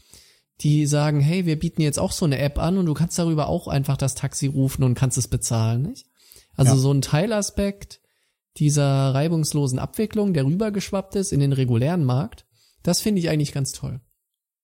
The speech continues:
Speaker 2: Ja, absolut. Also die, die, die Prozessinnovation
Speaker 1: Mhm.
Speaker 2: als solches, äh, ist großartig. Und ich bin tatsächlich erst vor ein paar Wochen das erste Mal selber, äh, in London Uber gefahren.
Speaker 1: Mhm.
Speaker 2: Ich hatte das in Deutschland verpasst, als sie
Speaker 1: Mhm.
Speaker 2: kurzzeitig erlaubt waren.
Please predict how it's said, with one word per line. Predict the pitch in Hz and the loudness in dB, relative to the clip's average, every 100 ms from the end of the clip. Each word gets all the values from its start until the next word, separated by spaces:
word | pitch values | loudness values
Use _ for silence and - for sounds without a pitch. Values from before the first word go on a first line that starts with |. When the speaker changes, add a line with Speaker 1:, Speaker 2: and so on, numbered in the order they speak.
| _ - | _ 2
Speaker 2:
Ja, | 98 | 4
absolut. | 104 - 107 101 | 4 0 -2 0
Also | 95 | 0
die, | 104 - | 0 2
die, | 92 92 | 4 4
die | 90 | 2
Prozessinnovation | - 92 117 143 127 101 92 - 101 98 95 98 | 2 4 4 4 4 4 4 2 2 4 4 2
Speaker 1:
Mhm. | 147 135 | 2 4
Speaker 2:
als | 123 90 | 2 4
solches, | 101 113 104 95 - | 4 4 4 2 -2
äh, | 101 92 92 | 2 4 4
ist | - - 98 - | 0 -6 -6 -2
großartig. | - 123 - 95 98 - - | 2 2 2 0 -2 -2 4
Und | |
ich | 107 - | 4 6
bin | 123 117 - - | 4 2 -4 -20
tatsächlich | - 104 127 123 117 | 2 4 4 2 -2
erst | 85 107 - | 2 2 2
vor | - | 4
ein | 120 | 4
paar | - 110 92 | 6 4 4
Wochen | 131 165 139 | 2 2 2
das | 113 - _ _ | 2 -4 _ _
erste | 107 113 131 | 0 2 4
Mal | 113 | 4
selber, | 98 113 135 123 123 - | 6 4 4 4 2 2
äh, | 107 107 92 | 2 2 4
in | 101 | 4
London | 98 131 120 123 | 6 4 2 2
Uber | 156 | 2
gefahren. | 98 87 - 95 98 | 2 0 -4 -4 0
Speaker 1:
Mhm. | 147 127 | 4 6
Speaker 2:
Ich | - | 4
hatte | 110 101 | 4 0
das | 95 | 2
in | 101 | 4
Deutschland | 104 - 98 | 4 4 2
verpasst, | 101 - 117 - - | 0 0 -4 -2 -2
als | 95 147 | 2 4
sie | 104 | 4
Speaker 1:
Mhm. | |
Speaker 2:
kurzzeitig | 85 107 - 104 92 98 | 4 0 4 2 2 2
erlaubt | 92 87 135 - | 4 4 2 0
waren. | 85 143 | 0 0